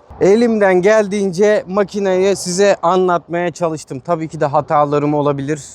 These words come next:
Şimdiden kusura bakmayın. Şu an dediğim gibi Trakya Bölge Bayi Etar Tarım'dayız.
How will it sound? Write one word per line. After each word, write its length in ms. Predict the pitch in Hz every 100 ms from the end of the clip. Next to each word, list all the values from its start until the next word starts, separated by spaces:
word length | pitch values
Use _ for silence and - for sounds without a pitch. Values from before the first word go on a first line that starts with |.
| -
Şimdiden 500 | - 156 151 147 139
kusura 420 | 127 - - 151 143
bakmayın. 460 | 147 143 143 147
Şu 160 | - 185
an 220 | 185 185 _ 143
dediğim 340 | 170 180 180
gibi 180 | 175 170
Trakya 440 | - 175 170 165
Bölge 360 | 160 165 180 165
Bayi 420 | 151 139 156 160
Etar 280 | 135 135 160
Tarım'dayız. 720 | - 127 117 107 110 - -